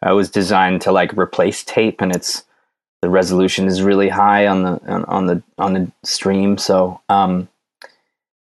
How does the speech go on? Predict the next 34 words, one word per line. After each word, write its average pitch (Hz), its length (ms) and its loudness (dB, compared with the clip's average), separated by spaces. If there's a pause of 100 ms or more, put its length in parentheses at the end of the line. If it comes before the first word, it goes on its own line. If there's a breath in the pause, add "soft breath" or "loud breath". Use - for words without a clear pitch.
(420)
but, 107 260 0
uh, 104 320 6 (400 loud breath)
so 123 180 2
we're 117 240 4
kinda, 123 400 2 (120)
that's, 123 280 0 (420)
that's 117 260 2
our 117 160 2
f-, - 280 -12
one 127 300 2
of 120 60 4
the 110 100 4
reasons 104 320 2
it 95 120 0
takes 104 260 0
us 92 120 -2
three 95 180 2
or 92 80 2
four 95 220 2
years 92 260 2
to 92 80 -2
make 90 220 0
an 90 100 0
album. 95 340 2 (200)
Um, 92 400 2 (140)
that - 300 2
and, 87 260 0
and 92 380 -2
we're 95 160 4
independent, 92 520 2
it's 101 120 -2
budget 90 420 0
stuff. - 360 0 (440 loud breath)
Um, 101 380 4